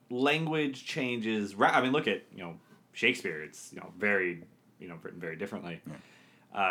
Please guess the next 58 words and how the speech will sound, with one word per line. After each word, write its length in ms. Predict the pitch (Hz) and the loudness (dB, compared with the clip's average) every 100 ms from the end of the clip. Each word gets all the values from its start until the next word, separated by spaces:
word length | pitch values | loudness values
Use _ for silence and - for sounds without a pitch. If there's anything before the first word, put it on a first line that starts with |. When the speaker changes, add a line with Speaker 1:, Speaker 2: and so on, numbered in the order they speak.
| 87 | 2
Speaker 1:
Uh, 40 | |
the 80 | 98 | 2
way 120 | 101 | 2
we 100 | 92 | 2
talk 240 | 104 117 101 | 4 4 4
is 60 | |
very 140 | 87 85 | -4 -4
different. 340 | 85 92 85 - - | -6 -8 -10 -10 -2
But 280 | 117 110 - - - _ _ _ _ - | 0 0 -4 -20 -20 _ _ _ _ -2
I 80 | 131 | 2
wouldn't 300 | 156 240 247 | 4 4 4
be 240 | 214 208 214 _ _ _ _ _ - | 0 -2 -4 _ _ _ _ _ -14
totally 640 | - 160 165 185 190 208 | -6 0 2 4 4 2
surprised, 640 | 208 208 214 208 202 202 170 | 0 0 2 4 4 4 4
and 100 | 165 | 4
this 120 | 202 | 4
is 80 | 185 | 2
kinda 260 | 190 180 156 | 4 4 4
stretching 480 | - 135 131 156 | 4 4 4 0
because, 280 | 139 139 135 | 0 2 4
like, 140 | 139 147 | 4 4
I 80 | |
wanna 300 | 165 170 233 | 6 6 6
believe 340 | 180 107 101 98 | 6 4 4 4
all 160 | 101 95 | 4 4
this 160 | 95 | 0
so 280 | - 101 92 | 0 -2 0
much. 380 | 85 87 - - | 0 -2 0 4
Speaker 2:
Yeah, 180 | 107 107 | 6 6
me 140 | 113 | 4
too. 200 | - 95 - | 4 2 4
Speaker 1:
<laughs> 80 | 208 | 8
Like, 400 | 202 - - - - - - | 10 10 8 0 -16 -2 4
like, 140 | 165 | 8
out 120 | 175 180 | 10 10
of 80 | 180 | 8
every 280 | 185 220 | 6 6
conspiracy 560 | 214 170 160 160 160 165 | 6 4 4 2 2 2
that, 300 | 147 127 - | 4 4 2
you 120 | 127 | 2
know, 280 | 117 110 - - 120 | 4 4 0 -4 -2
that 220 | 113 95 | 0 0
I've 160 | 107 | 2
read 160 | 113 117 | 4 4
about 320 | 113 113 113 | 6 8 8
and 80 | 107 | 6
talked 160 | 113 127 | 2 2
about, 120 | 117 | 0
like, 160 | 107 | 0
this 180 | 214 220 | -4 -4
is 100 | 233 | -2
the 80 | 185 | -2
one 220 | 156 165 | 2 0
that's 200 | 175 - | 0 -2
just, 240 | 160 147 - - - - | -4 -6 -10 -20 -18 2
it's, 200 | 147 139 | 2 2
it's 160 | 127 - | 0 2
wholesome. 540 | 117 117 - 175 254 | 4 4 4 4 2